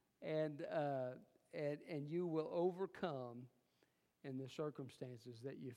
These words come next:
face. Um, we keep our eyes on Jesus, don't we? Um, and I think, uh, in the background of all of these, these practical instructions he's giving is what he has said before about Jesus,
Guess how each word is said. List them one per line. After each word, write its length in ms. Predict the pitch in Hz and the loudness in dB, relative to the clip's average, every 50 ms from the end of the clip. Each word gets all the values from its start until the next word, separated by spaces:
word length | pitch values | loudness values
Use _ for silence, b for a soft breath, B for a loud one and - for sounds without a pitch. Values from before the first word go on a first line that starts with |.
| - | -8
face. 420 | - - 147 127 123 117 113 123 - - - - - _ _ _ _ _ _ _ _ _ _ _ _ _ _ _ _ | -8 -8 -6 -6 -8 -10 -10 -12 -16 -18 -20 -20 -20 _ _ _ _ _ _ _ _ _ _ _ _ _ _ _ _
Um, 420 | 143 143 135 135 135 131 131 139 147 - - _ - - _ _ | 2 2 2 4 2 0 -2 -2 -4 -8 -14 _ -20 -20 _ _
we 160 | - 165 170 170 | 4 4 4 4
keep 320 | - - 254 247 - - | 6 4 2 2 4 6
our 180 | 214 196 185 190 | 6 6 6 8
eyes 300 | 196 175 175 175 175 156 | 8 8 8 8 8 6
on 180 | 170 160 156 151 | 4 2 2 2
Jesus, 460 | 139 151 143 131 117 113 123 - - - | 2 0 0 0 -2 -6 -10 -12 -4 -4
don't 220 | 139 131 131 - | -2 -2 -2 -6
we? 120 | - 113 113 127 - _ _ _ _ _ _ _ _ _ _ - _ _ _ _ _ _ _ | -8 -10 -10 -12 -16 _ _ _ _ _ _ _ _ _ _ -20 _ _ _ _ _ _ _
Um, 500 | - 131 127 127 127 123 123 123 - - - - _ _ _ _ _ _ _ _ _ - | -6 -4 -4 -2 -2 -4 -4 -6 -8 -10 -12 -18 _ _ _ _ _ _ _ _ _ 0
and 160 | 185 170 196 - - | 0 0 0 2 6
I 100 | 196 190 | 6 6
think, 400 | 202 - 233 220 190 - - - | 8 10 8 8 8 6 4 8
uh, 320 | 185 165 160 151 143 139 147 165 | 10 10 12 10 10 6 2 2
in 180 | - 202 170 165 | 4 4 6 6
the 80 | 156 147 | 4 6
background 840 | 139 170 214 254 285 240 208 151 160 165 156 143 139 143 143 156 170 | 8 8 8 8 8 4 2 4 6 6 6 6 2 2 0 0 0
of 180 | 170 147 139 | 0 2 6
all 320 | 151 151 160 170 175 170 165 | 6 8 8 8 8 6 4
of 80 | 156 | 4
these, 380 | 147 156 156 151 143 123 - - - | 4 2 2 2 0 -4 -8 -8 0
these 200 | 170 156 147 139 | 0 0 0 0
practical 720 | - - - - 196 190 208 208 - - 170 - 175 156 | -4 -4 0 4 6 6 6 4 0 -10 -2 0 0 0
instructions 640 | 143 143 135 - - - 190 185 - - 165 156 135 | 0 -4 -6 -8 -4 -2 -2 -2 -2 -2 -6 -6 -4
he's 200 | 120 147 143 131 | -2 -4 -4 -4
giving 360 | 131 139 175 190 170 147 135 123 b b b b b b b b b b b _ | -2 0 0 0 2 -2 -6 -6 b b b b b b b b b b b _
is 480 | 208 185 185 185 175 160 - - - - | 12 12 12 12 12 10 6 -2 -10 -8
what 320 | - 214 170 165 214 247 247 | -4 0 8 10 10 10 10
he 180 | 220 240 247 | 8 6 8
has 120 | 214 185 170 | 6 6 6
said 300 | - - 240 220 202 170 | 6 4 4 4 6 6
before 320 | 165 170 - - 262 277 269 | 4 4 4 2 2 2 4
about 280 | 220 180 185 208 220 | 6 6 6 6 4
Jesus, 640 | 175 233 294 302 330 226 160 151 - - - - - | 0 0 2 2 2 0 -2 -10 -12 -12 -14 -14 -16